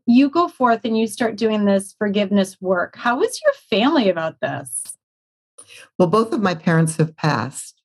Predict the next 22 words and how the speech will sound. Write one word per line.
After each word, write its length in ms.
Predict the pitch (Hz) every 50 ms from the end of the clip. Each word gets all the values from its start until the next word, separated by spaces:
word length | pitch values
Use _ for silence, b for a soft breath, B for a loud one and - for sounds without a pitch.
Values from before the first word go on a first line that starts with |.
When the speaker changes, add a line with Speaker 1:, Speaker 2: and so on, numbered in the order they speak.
| _ -
Speaker 1:
Right, 440 | 247 277 254 214 190 - - - _ -
right. 400 | 208 220 208 185 175 - - - _ - 220 208 196 -
And 180 | 233 226 226
you 80 | 220 156
have 160 | 147 - -
Speaker 2:
So 140 | - - - 254
Speaker 1:
siblings 440 | 247 220 214 180 170 175 170 -
too, 200 | - - 330 220
right? 400 | 180 175 170 185 214 277 311 -
So 440 | - - - 226 208 202 196 190 190 190
Speaker 2:
I 60 | 185
have 200 | 220 214 185 170 165
one 380 | 170 - 190 208 226 226 - -
sibling. 360 | 208 175 160 165 170 170 -
Speaker 1:
your 100 | - -
Speaker 2:
She's 100 | 196 -
Speaker 1:
sibling, 300 | - 185 180 175 - - -
yeah. 180 | 185 175 - - - _ _ _ _ _ _ _ _ _ _ _
Speaker 2:
she's 200 | - 240 185 165
an 160 | 160 - - -
older 300 | 185 190 185 180 190 190
sister, 840 | 190 - - 175 165 165 - - - 175 170 170 180 190 190 -